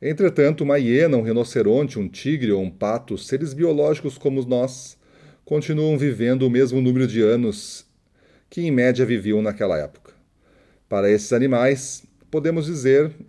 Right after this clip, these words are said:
que buscam a sobrevivência da espécie e, para nós, humanos, podemos dizer que estamos construindo a evolução da espécie.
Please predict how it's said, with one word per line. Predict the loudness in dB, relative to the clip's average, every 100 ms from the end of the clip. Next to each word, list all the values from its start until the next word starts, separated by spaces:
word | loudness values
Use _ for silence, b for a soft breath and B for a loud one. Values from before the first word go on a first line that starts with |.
| _ _
que | -4
buscam | -2 -2 -2 -4 -2
a |
sobrevivência | -2 0 4 4 2 -2 0
da | 0
espécie | 0 -4 -2 0 -2 -8 -8
e, | -6
para | -2 2 2
nós, | 2 0 -2 -8 -20 _
humanos, | -4 -2 -2 -4 -8 -16 b b b b
podemos | -2 0 0 -2
dizer | -2 2 2 0
que | -6
estamos | -8 -4 -4 -4
construindo | -4 -4 -4 -4 -4 0 0
a |
evolução | 0 0 -2 -2 -4 -2 0
da | -2
espécie. | -4 -14 -18 -20 -20